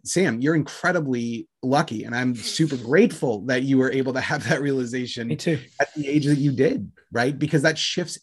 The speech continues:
Speaker 1: everything. But it's until you have that, you just don't, you, it's hard to describe. It's like, you start to see it all around you, right? You start to see people, I call it going down the rabbit hole, but, like,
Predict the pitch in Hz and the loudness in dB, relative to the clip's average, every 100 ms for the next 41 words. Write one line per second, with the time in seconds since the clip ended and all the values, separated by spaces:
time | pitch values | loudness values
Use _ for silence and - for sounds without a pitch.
0 | - 180 185 196 113 - 85 131 156 _ | -6 -6 -4 -4 -6 -10 -18 -18 -20 _
1 | - _ - 127 143 147 - 143 143 - | -20 _ 0 2 2 -2 0 2 4 6
2 | 156 143 120 156 156 123 123 123 - - | 6 6 4 2 0 -2 -4 -6 -4 -2
3 | 131 135 _ _ _ _ _ _ _ _ | -2 -2 _ _ _ _ _ _ _ _
4 | _ _ _ _ _ - - 151 131 107 | _ _ _ _ _ -16 -2 -2 -2 -12
5 | - - - - - - - 156 147 107 | -6 -6 -6 -16 -18 -14 -6 -2 0 0
6 | 98 - 147 147 104 95 113 123 127 - | -4 -4 -2 -2 -4 -6 -6 0 0 -2
7 | - - - _ - 151 151 170 175 156 | -16 -20 -20 _ 4 6 6 4 4 2
8 | 127 - 160 160 113 120 120 113 98 104 | 0 2 4 4 4 2 4 2 0 -2
9 | 104 92 - - 117 _ _ _ - 113 | -2 -4 -8 -12 -18 _ _ _ 0 2
10 | 113 120 117 135 131 123 - 131 127 117 | 2 0 2 2 2 0 2 2 2 -2
11 | 110 107 104 - 131 127 143 127 110 113 | 2 2 0 0 0 2 2 0 -2 -4
12 | 107 107 104 101 117 110 95 98 101 104 | -2 -4 -4 -2 -2 -2 -6 -14 -14 -8
13 | 113 104 | -6 -6